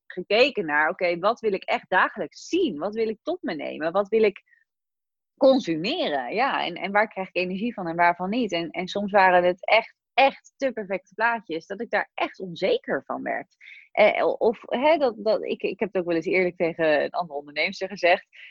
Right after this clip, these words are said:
dat zij, ehm, zoveel toffe dingen deed. En dat heeft niks te maken met dat het verkeerd is of het perfecte plaatje schetsen is of wat dan ook. Maar ze deed zoveel toffe dingen,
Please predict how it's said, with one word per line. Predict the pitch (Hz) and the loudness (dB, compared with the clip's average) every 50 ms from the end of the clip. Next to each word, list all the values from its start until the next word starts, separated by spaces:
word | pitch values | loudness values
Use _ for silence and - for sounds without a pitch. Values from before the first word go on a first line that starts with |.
| - _ _ _ | -20 _ _ _
dat | 185 185 190 - | 0 2 2 2
zij, | - 240 220 214 214 208 202 196 - - | 4 6 8 8 8 6 6 4 2 2
ehm, | - 180 185 180 180 175 175 170 170 170 170 165 147 - | -2 0 0 2 0 0 -2 -4 -6 -8 -10 -12 -12 -14
zoveel | - - 247 269 381 427 - 320 247 | -2 4 4 4 6 4 0 -2 -6
toffe | - - 233 220 - 190 | -6 -8 -10 -8 -10 -6
dingen | 175 226 254 294 311 240 170 | -4 -4 -2 -2 -4 -2 -2
deed. | 156 156 165 196 247 254 | -2 -2 0 -2 -2 -4
En | 240 202 | -6 -6
dat | 202 190 | -6 -6
heeft | 208 208 190 - | -6 -8 -6 -6
niks | 226 240 285 311 - - | -8 -8 -8 -10 -14 -14
te | - 220 | -8 -2
maken | 208 202 214 - - 208 | -2 0 0 -2 -2 -4
met | 190 180 | -4 -4
dat | 175 175 170 175 | -4 -4 -4 -6
het | 180 175 - | -8 -12 -14
verkeerd | _ _ - 254 254 240 220 | _ _ -2 0 0 0 -2
is | 226 196 | -4 -4
of | 190 175 | -4 -6
het | 170 - _ | -8 -14 _
perfecte | _ - 185 180 - _ | _ -6 -6 -6 -4 _
plaatje | 214 220 247 240 - - | 0 2 2 0 -2 -6
schetsen | - 220 202 202 - - | -2 -2 -2 -2 0 -2
is | 180 - 165 | -4 -4 -4
of | 151 156 | -6 _
wat | 202 294 | -4 -4
dan | 294 247 180 | -2 0 0
ook. | 160 170 208 | 2 0 0
Maar | 220 220 | -2 -4
ze | 196 214 | -4 -2
deed | 196 196 208 - | 0 0 0 -2
zoveel | - - 359 381 427 330 330 | -4 0 2 2 2 2 0
toffe | - 311 294 - 269 | -2 -2 -4 -4 -2
dingen, | 233 262 285 311 311 320 330 - | 0 0 0 2 0 0 0 -2